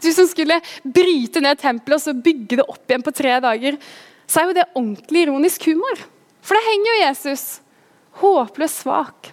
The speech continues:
og døende på et kors. Men Matteus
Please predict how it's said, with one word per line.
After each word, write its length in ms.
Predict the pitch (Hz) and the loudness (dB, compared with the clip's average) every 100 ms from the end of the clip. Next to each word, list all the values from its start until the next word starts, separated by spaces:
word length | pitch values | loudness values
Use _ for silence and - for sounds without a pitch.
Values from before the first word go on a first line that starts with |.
| - | -6
og 160 | 254 - | -6 -4
døende 460 | 330 247 214 277 302 | -4 -4 -6 -6 -4
på 140 | 294 | -6
et 100 | 285 | -8
kors. 280 | - 453 - - - _ _ _ _ _ _ _ _ _ _ _ _ _ _ _ _ _ _ _ _ _ _ _ _ _ _ _ _ | -10 -12 -12 -14 -16 _ _ _ _ _ _ _ _ _ _ _ _ _ _ _ _ _ _ _ _ _ _ _ _ _ _ _ _
Men 160 | 277 285 | 2 2
Matteus 480 | 294 302 320 320 | 2 2 2 0